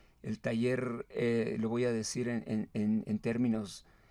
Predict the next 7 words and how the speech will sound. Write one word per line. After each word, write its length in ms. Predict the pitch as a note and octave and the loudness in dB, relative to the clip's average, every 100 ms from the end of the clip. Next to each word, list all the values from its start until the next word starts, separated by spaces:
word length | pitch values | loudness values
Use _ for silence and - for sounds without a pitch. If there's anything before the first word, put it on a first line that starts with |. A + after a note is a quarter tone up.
| - | -4
más 260 | A#2 - | 0 0
complicado, 760 | - D#3+ - C3+ - B2+ C#3+ - - | 0 -2 0 -2 0 2 0 -4 -6
porque 320 | A2 - G#2+ | -6 -6 -8
estamos 340 | - A#2 A2+ | -4 -2 -2
obligados 400 | G#2 G#2 G2+ A#2 | -4 -4 -6 -6
a 60 | G2+ | -6
leer, 600 | F#2+ A2+ A#2+ B2 B2 | -6 -4 -2 -2 -4